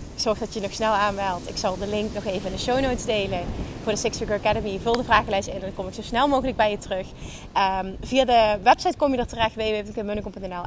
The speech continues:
En via Instagram, of course, via de link in mijn bio. Vandaag is echt de allerlaatste dag. Nu ga ik hem niet meer uitstellen. De kans bestaat dat volgend jaar pas weer de deuren open gaan. Durf ik niet met zekerheid te zeggen. Het afgelopen jaar was dat wel zo. Het kan zijn later dit jaar en anders volgend jaar. Dus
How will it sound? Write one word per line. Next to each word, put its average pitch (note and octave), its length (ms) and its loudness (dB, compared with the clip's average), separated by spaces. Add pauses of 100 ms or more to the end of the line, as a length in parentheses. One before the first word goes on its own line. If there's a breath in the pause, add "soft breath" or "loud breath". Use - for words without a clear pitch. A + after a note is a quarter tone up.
En F#3+ 120 -6
via F3 160 -4
Instagram, F#3 340 -10
of F3 100 -10
course, - 260 -6
via G3 100 -10
de F3+ 100 -8
link F#3+ 240 -4 (180)
in A#3 300 0
mijn C#4 440 6
bio. F4 560 12
Vandaag C4+ 260 8
is F4+ 120 -2 (120)
echt G#4+ 220 12
de G#4+ 80 8
allerlaatste C4+ 460 8
dag. B3+ 120 6
Nu B3+ 140 2
ga C#4+ 120 8
ik D4+ 60 4
hem C4+ 160 0
niet F4 160 4
meer - 120 2
uitstellen. D4+ 600 4 (360 loud breath)
De - 100 -2
kans D#4 260 10
bestaat D#4 520 6
dat C#4 140 0
volgend D4+ 320 4
jaar C#4 240 4
pas C#4+ 140 -4
weer C#4+ 120 -2
de B3+ 100 -4
deuren C4 340 0
open B3+ 220 -2
gaan. A3+ 240 2
Durf A#3+ 160 -2
ik A3 80 -6
niet C4+ 140 0
met C4+ 140 -2
zekerheid A3+ 380 0
te A#3 80 -8
zeggen. C4 200 0
Het C#4 100 -4
afgelopen A#3+ 360 -4
jaar A#3+ 140 2
was A3 120 -4
dat A3+ 120 -10
wel C#4 280 2
zo. C4+ 300 0 (360 loud breath)
Het - 120 -8
kan - 220 6
zijn B3+ 220 4
later C4+ 300 4
dit B3+ 160 -4
jaar A#3 220 0
en G#3+ 120 -6
anders A3 220 -6
volgend A3 340 -4
jaar. G3 300 -4 (140)
Dus G3+ 340 -6